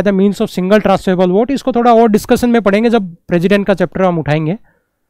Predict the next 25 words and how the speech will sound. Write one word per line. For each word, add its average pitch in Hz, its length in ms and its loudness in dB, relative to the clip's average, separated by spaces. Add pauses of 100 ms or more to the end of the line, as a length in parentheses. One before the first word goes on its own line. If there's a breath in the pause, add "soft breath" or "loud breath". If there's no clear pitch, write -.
(800)
तो 190 60 2
अभी 196 160 4
सिर्फ - 400 0
इंट्रोडक्शन 214 560 0
के 220 100 2
पार्ट 190 240 0
से 202 100 0
मैंने 196 180 4
एक्सप्लेन 190 360 -2
किया 160 200 2
है, 202 120 -4
थोड़ा 202 240 2
डीपली 185 340 4
एक्सप्लेन 185 340 2
करूंगा 170 280 0
उस 156 160 -2
टाइम 156 180 -2
पर। - 120 -10 (2750)
तीसरी 269 580 6
जो 208 160 0
इंपॉर्टेंट 233 640 2 (180)
चीज़ 233 320 4
क्या 233 180 4
है 208 180 4
कि 254 360 2